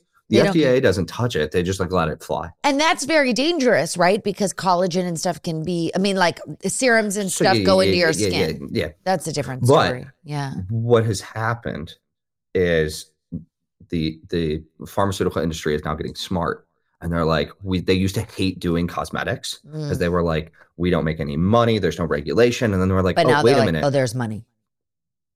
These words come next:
Speaker 1: We could take a bunch of drugs that have failed that, like, are supposed to plump your skin up or, like, stop scarring and just, like, whip it into one big serum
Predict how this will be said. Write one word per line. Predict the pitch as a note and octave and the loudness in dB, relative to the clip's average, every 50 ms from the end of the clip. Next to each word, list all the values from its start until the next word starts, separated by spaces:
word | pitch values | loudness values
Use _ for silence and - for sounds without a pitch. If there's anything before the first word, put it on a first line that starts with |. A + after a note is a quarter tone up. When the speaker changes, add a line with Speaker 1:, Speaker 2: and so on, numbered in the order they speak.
| _ | _
Speaker 1:
We | - G2 G#2 G2+ | -6 -4 -2 -2
could | - B2+ A2+ | -2 -2 -2
take | - B2 A2+ | -2 0 0
a | - G2 | 0 0
bunch | E2+ - F2+ F2 G2 G2+ - - | 0 2 2 2 2 2 0 2
of | A#2 G2 E2+ - - _ _ _ _ _ _ _ _ _ _ _ G2+ | 2 0 0 -2 -8 _ _ _ _ _ _ _ _ _ _ _ -10
drugs | G2+ F#2+ G2 G2+ G2 G2 F#2 F2+ | -4 2 4 4 6 4 4 2
that | F#2+ F2+ F2 | 0 -2 -2
have | F#2 E2+ | -4 -8
failed | - - A#2 G#2 G2+ F#2+ F2 D#2+ D#2 D#2 | -2 2 4 4 6 6 4 4 2 0
that, | E2 D#2+ - | 0 0 2
like, | E2+ E2+ E2 - | 2 0 0 0
are | E2 E2+ | -2 -2
supposed | - - F#2 F2+ E2+ - | 0 0 0 0 2 2
to | G2+ F2+ | 0 -2
plump | - - A2+ G#2+ - - | 0 0 -2 -2 -2 0
your | - B2 A#2 | -2 -2 -2
skin | - - - E3 D3+ | -2 -2 0 0 0
up | B2+ G2 E2+ E2 - | 2 0 0 0 2
or, | F#2 F2+ F2 | 2 2 4
like, | F2 F2+ F2+ | 2 0 0
stop | - - - - G2 F#2+ F2 E2 - | -2 -4 -2 0 0 0 0 0 -2
scarring | - - - D3 D3 C#3+ C#3+ C3+ A2 F#2+ E2 D#2+ D#2+ D#2+ - - - - - - - | -4 -4 0 2 2 2 2 2 2 2 0 -2 -4 -6 -10 -14 -20 -20 -12 -6 -2
and | G#2 F#2+ | -2 0
just, | G2 F#2 - | 0 0 0
like, | F#2 D#2+ - | 0 0 -2
whip | E2 D#2 E2+ F2 G2+ G2+ - A#2+ | -4 -6 0 2 2 2 4 4
it | A2 G#2+ | 2 4
into | G#2+ A2+ G#2 F2+ | 4 4 4 2
one | D#2+ D2+ D#2+ E2+ F2 F2+ F#2 E2+ | 2 2 2 2 2 2 2 2
big | F2+ F2 F2 E2+ E2 | 2 2 2 2 0
serum | - - - D#2+ E2 F2 F#2 A2 C3+ C#3+ C#3 | -2 -2 -2 -2 0 0 2 0 0 0 -4